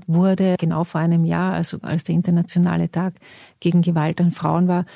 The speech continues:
über vierundzwanzig Millionen zugesichert, der rein für den Gewaltschutz da ist. Das betrifft nicht nur das Frauenministerium, sondern auch das Justizministerium, Innenministerium und Gesundheitsministerium. Das ist definitiv ein Erfolg.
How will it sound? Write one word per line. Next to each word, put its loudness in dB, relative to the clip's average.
über 2
vierundzwanzig -2
Millionen 2
zugesichert, -2
der -2
rein 0
für -2
den 2
Gewaltschutz -6
da -2
ist. -6
Das 0
betrifft -2
nicht -2
nur -2
das -10
Frauenministerium, 0
sondern -2
auch -8
das -6
Justizministerium, -2
Innenministerium 2
und 2
Gesundheitsministerium. -2
Das -2
ist -4
definitiv 2
ein 2
Erfolg. -2